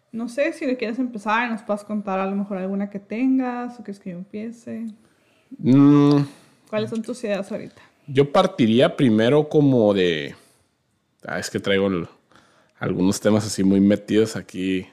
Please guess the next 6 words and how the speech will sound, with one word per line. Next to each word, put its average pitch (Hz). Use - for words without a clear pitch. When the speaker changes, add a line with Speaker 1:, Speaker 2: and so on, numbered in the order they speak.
Speaker 2:
aquí -
arriba, 104
llamado 90
mente, 95
llamada, 87
llamado, 80